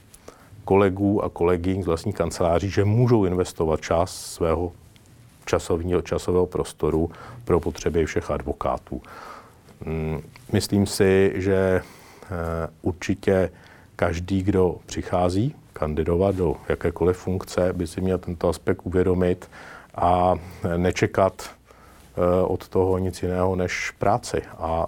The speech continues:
snahu posunout tu českou advokaci někam dál a zároveň udržet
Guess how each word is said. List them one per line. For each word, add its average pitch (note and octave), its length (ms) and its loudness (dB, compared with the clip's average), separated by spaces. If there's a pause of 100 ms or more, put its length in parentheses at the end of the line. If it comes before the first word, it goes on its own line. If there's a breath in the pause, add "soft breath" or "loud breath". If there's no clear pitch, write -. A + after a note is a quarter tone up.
snahu F2+ 380 -2
posunout F#2 680 -2
tu - 120 -10
českou - 380 -8
advokaci F2 580 -4
někam E2+ 300 -2
dál F#2 280 2
a G2 40 4
zároveň F2 540 0 (440 loud breath)
udržet A2+ 680 2